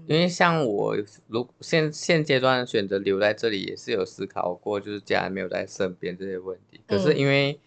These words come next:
Speaker 1: 我觉得我给我自己一个时间，就是假设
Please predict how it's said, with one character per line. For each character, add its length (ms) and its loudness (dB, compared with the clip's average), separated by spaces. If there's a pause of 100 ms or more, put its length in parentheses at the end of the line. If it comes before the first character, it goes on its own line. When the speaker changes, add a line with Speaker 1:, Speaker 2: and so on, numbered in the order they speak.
(320)
Speaker 1:
我 140 2
觉 160 2
得 340 6
我 140 2
给 220 0
我 140 4
自 160 -8
己 140 -2
一 60 -6
个 480 0
时 400 -10 (100)
间， 320 0
就 100 -4
是 360 -6 (680)
假 380 4
设 580 2